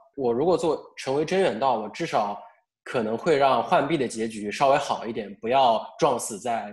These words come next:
果郡王的棺材前面。而同时，我觉得甄远道是一个，在我看来，他有自己心中所坚持的东西，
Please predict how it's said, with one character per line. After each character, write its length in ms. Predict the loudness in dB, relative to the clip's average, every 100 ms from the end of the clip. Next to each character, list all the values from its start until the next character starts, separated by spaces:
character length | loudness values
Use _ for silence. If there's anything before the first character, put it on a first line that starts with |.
| -10
果 120 | -8
郡 100 | -6
王 200 | -4 -4
的 180 | -6 0
棺 180 | 0 2
材 140 | -2
前 240 | -4 -8
面。 240 | -8 -10 -12 -20 _ -2
而 160 | 0
同 260 | 0 -2 -2
时， 160 | 0 0
我 160 | 0
觉 180 | -2 -2
得 260 | 2 2 0 -6 -20 _ _ _ _
甄 120 | 2 4
远 200 | 4 2
道 220 | 0 0
是 180 | -4 -6
一 100 | -4
个， 140 | -4
在 160 | -2 -4
我 160 | -6
看 260 | -8 -6 -6
来， 260 | -8 -12 -18 _ _ _ _ _
他 220 | -6 0 0
有 200 | 0 -4
自 160 | -6
己 140 | -6 -8
心 220 | -6 -4
中 180 | -4 -6
所 160 | -8
坚 240 | -6 -4 -4
持 160 | -6
的 80 | -4
东 220 | -2 -2
西， 180 | -4